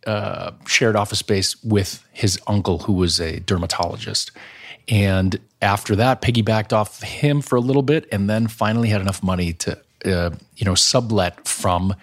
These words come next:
he was the internist to the stars.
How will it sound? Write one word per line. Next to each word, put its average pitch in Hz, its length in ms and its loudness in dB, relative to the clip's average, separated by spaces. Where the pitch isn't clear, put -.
he 120 160 2
was 127 280 4
the 107 180 0
internist 127 760 2
to 113 60 -2
the 107 100 0
stars. - 840 -4